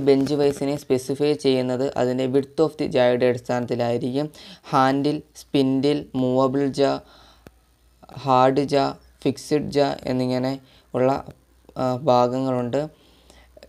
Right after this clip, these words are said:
ഒരു ബെഞ്ച് വൈസിന്. അതിൽ jawയിലെ width of the jaw, width of the jaw, ആ ജായുടെ വിഡ്ത്തിൻ്റെ അടിസ്ഥാനത്തിൽ ബെഞ്ച് വൈസിനെ സ്പെസിഫൈ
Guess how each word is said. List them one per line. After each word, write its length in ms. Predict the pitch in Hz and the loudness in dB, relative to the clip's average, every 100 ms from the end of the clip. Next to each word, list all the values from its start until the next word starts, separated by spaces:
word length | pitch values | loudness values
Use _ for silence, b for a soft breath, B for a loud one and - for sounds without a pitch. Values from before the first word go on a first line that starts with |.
| _ - - | _ -14 -4
ഒരു 120 | 123 127 131 | 0 0 2
ബെഞ്ച് 240 | 123 123 123 | 0 0 -2
വൈസിന്. 420 | 123 120 127 143 151 131 | -2 -4 -6 -6 -8 -4
അതിൽ 200 | 127 131 143 165 - b b b b _ - - 123 | 0 0 -2 -6 -12 b b b b _ -12 -6 2
jawയിലെ 500 | 135 131 139 143 156 - 131 | 4 4 2 2 -2 -2 0
width 280 | 139 - 165 | 0 2 2
of 100 | 151 - | 2 2
the 60 | 139 117 | -2 2
jaw, 120 | 113 - - 135 | 0 0 -4 -4
width 300 | 135 - 180 - | -4 -2 -2 0
of 80 | 131 - | -2 -2
the 80 | 123 113 | -4 2
jaw, 160 | 117 - - B B B | 2 0 -8 B B B
ആ 40 | 123 135 127 127 | -4 -4 0 2
ജായുടെ 440 | 127 127 131 147 156 | 2 4 2 0 -2
വിഡ്ത്തിൻ്റെ 500 | 131 117 - 139 147 160 | -4 -4 -4 -4 -4 -4
അടിസ്ഥാനത്തിൽ 680 | 131 127 - 123 123 120 139 - - | -6 -6 -4 -4 -4 -6 -10 -12 -6
ബെഞ്ച് 240 | 127 123 127 | -4 -4 -4
വൈസിനെ 340 | 123 120 131 143 | -6 -6 -8 -8
സ്പെസിഫൈ 460 | - 131 127 127 135 | -6 -6 -6 -6 -4